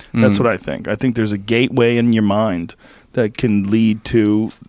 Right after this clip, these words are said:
Speaker 1: some other dimension that's probably there all the time.
Speaker 2: If there is a, uh,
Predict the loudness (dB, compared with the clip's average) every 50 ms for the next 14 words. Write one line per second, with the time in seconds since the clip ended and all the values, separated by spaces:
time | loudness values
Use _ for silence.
0 | -6 -2 -2 0 0 2 2 2 2 2 2 0 0 0 0 0 0 0 0 -2
1 | -2 -2 -4 -4 -6 -6 -4 -2 0 0 0 0 0 0 2 2 2 2 2 2
2 | 0 -2 -2 -4 -4 -4 -4 -6 -8 -12 -14 -18 -8 -2 -2 -2 2 4 4 4
3 | 6 4 4 2 2 0 -2 -2 -2 0 0 2 2 2 2 0 -2 -2 0 0
4 | 2 2 2 0